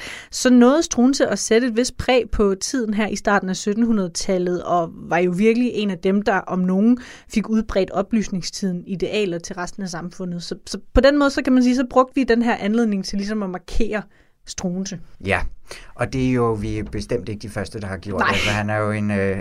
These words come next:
Speaker 2: en meget kendt skikkelse i den danske historie og i populærkultur på en eller anden måde. Og tidligere i år, der talte jeg med tegner Karoline Stjernfeldt, som altså er hende, der står bag de her tegneserier, der er lavet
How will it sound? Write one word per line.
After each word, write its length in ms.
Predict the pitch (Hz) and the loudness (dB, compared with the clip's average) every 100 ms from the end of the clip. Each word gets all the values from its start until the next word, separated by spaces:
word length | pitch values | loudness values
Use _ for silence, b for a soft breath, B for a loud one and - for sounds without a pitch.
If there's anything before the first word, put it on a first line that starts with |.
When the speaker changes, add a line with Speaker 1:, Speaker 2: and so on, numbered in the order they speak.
| - | -6
Speaker 2:
en 160 | 113 | -4
meget 280 | 110 117 120 | -2 -2 -4
kendt 380 | - 143 127 - | -4 -4 -4 -6
skikkelse 640 | - - 117 123 117 113 | -12 -4 -4 -4 -6 -8
i 180 | 101 104 | -6 -6
den 140 | 104 | -6
danske 580 | 101 98 101 - 113 104 | -4 -4 -6 -8 -6 -6
historie 560 | 92 98 117 104 113 95 | -6 -6 -2 0 -2 -2
og 240 | 110 139 | -4 -4
i 180 | 117 101 - | -6 -6 -4
populærkultur 800 | 98 90 82 90 - 101 - 87 | -6 -4 -6 -6 -6 -8 -6 -6
på 120 | 95 | -4
en 80 | 92 | -6
eller 140 | 95 | -8
anden 140 | 90 | -8
måde. 300 | 90 85 98 | -8 -6 -4
Og 120 | 98 104 | -4 -6
tidligere 320 | 147 143 143 | -6 -4 -2
i 20 | |
år, 120 | 113 | -2
der 100 | 127 | -4
talte 380 | 123 131 127 127 | -6 -4 -4 -2
jeg 100 | 113 | -4
med 80 | 120 | -4
tegner 420 | - 92 98 123 127 B B | -6 -6 -4 -4 -6 B B
Karoline 360 | - 110 110 110 | -4 -4 -2 -4
Stjernfeldt, 520 | 110 123 147 143 101 | -2 -2 -2 -6 -10
som 200 | - 104 | -8 -8
altså 380 | 90 101 - 95 85 | -6 -8 -8 -10 -8
er 80 | |
hende, 300 | 95 - 156 | -4 -2 -2
der 100 | 175 | -4
står 260 | 120 95 - | -6 -8 -6
bag 220 | 135 143 139 b b | -4 -4 -6 b b
de 60 | 131 | -8
her 260 | 123 127 95 | -2 -2 -2
tegneserier, 680 | - 135 160 175 123 76 | -2 -2 -2 -4 -4 -6
der 100 | 98 | -4
er 100 | 95 | -4
lavet 480 | 92 95 95 110 131 | -4 -2 -2 -2 -4